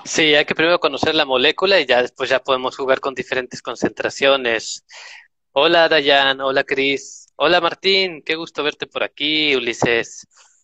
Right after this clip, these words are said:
Qué gusto que estén por aquí. Dermonurse. ¿Cuál es la marca reconocida internacionalmente? Hay varias. Puedes probar, por ejemplo,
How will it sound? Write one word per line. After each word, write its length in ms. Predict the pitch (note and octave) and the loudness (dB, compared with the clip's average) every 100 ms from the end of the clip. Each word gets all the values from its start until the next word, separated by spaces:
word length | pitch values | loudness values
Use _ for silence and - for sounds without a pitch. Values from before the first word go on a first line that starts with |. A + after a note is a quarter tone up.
| _ _ _ _ _ _ _ _ _ | _ _ _ _ _ _ _ _ _
Qué 120 | C#3 | -6
gusto 240 | D3 - | -6 -6
que 80 | C#3 | -6
estén 180 | - C#3+ | -4 -2
por 160 | C#3+ C3 | 0 -2
aquí. 420 | - C#3+ C3+ A#2+ - - _ _ _ | -2 -2 0 -2 -8 -14 _ _ _
Dermonurse. 1200 | C#3 C#3+ C#3 C3+ C#3 C#3+ C#3 B2+ - - - B2 | 0 0 0 0 2 2 2 0 -4 -10 -12 -16
¿Cuál 180 | - D#3 | -4 -4
es 60 | D3 | 0
la 80 | C#3+ | 0
marca 340 | C#3+ D3 D#3 | 0 0 0
reconocida 600 | D3 - B2+ A#2+ - D3 | -2 -4 -6 -6 -4 -4
internacionalmente? 1120 | C#3 A#2+ A2+ A2 B2+ B2 B2+ B2+ C3 B2+ A#2 | -4 -6 -4 -6 -4 -4 -2 0 -2 -2 0
Hay 160 | A#2 D3 | 2 2
varias. 440 | C3 C3 C3+ A#2+ | 4 4 4 0
Puedes 280 | - C3+ C3+ | 0 -6 -6
probar, 320 | - B2+ B2 | -6 -2 -2
por 140 | - C#3 | -2 -6
ejemplo, 460 | C#3 B2+ - C3 | -6 -6 -4 -4